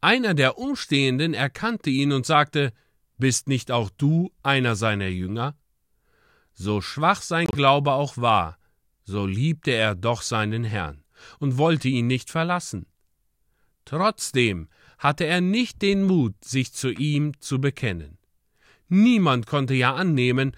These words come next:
ein Anhänger Jesu würde sich behaglich die Hände wärmen, während sein Herr mit Hohn und Spott überschüttet wurde. Manche Christen wärmen sich an dem Feuer der Ehre.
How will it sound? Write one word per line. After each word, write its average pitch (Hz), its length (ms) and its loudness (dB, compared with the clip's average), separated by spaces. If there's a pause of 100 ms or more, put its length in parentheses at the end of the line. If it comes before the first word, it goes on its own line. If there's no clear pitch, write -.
(260)
ein 156 180 2
Anhänger 160 460 2
Jesu 139 480 0
würde 127 260 0
sich 117 220 -6
behaglich 135 640 0
die 127 160 0
Hände 170 380 0
wärmen, 107 400 0 (280)
während 120 360 2
sein 117 200 0
Herr 120 400 0 (240)
mit 107 280 -4
Hohn 143 360 2
und 107 220 -6
Spott - 560 -4 (220)
überschüttet 104 720 -6
wurde. 85 380 -10 (1700)
Manche 147 580 -2
Christen 127 680 -4 (340)
wärmen 113 420 -2
sich 117 220 -6
an 113 120 -6
dem 107 180 -4
Feuer 147 400 -4
der 120 240 -6
Ehre. 90 480 -10